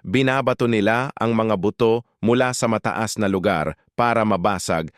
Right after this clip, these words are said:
at makuha ang laman. Ang kanilang mga pakpak ay may sukat na hanggang two point eight metro, kaya mahusay silang lumipad sa matataas na bundok. Ang mga ibong ito ay matatagpuan sa mga bundok ng Europa,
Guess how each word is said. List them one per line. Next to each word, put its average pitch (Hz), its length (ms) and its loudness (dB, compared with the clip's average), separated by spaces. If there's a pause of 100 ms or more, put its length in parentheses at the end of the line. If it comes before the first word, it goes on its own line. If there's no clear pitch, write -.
at - 240 -4
makuha 104 480 0
ang 82 240 -4
laman. 76 480 -4 (320)
Ang 135 160 0
kanilang 139 560 0 (480)
mga 151 320 2
pakpak - 560 -2
ay 120 160 2
may 120 160 0
sukat 123 480 -2
na 117 80 0
hanggang 107 480 0
two 117 240 0
point 101 400 0
eight 98 240 -2
metro, 73 480 -4 (400)
kaya 147 240 2
mahusay 135 560 0
silang 113 320 0
lumipad 95 640 0
sa - 160 -2
matataas 85 720 -2
na 78 80 -2
bundok. 71 560 -6 (880)
Ang 175 160 2
mga 156 320 2
ibong 127 320 0
ito 107 480 0
ay 98 160 2
matatagpuan 95 880 0
sa - 80 -6
mga 85 240 0
bundok 82 480 -2
ng 78 240 -4
Europa, 117 560 0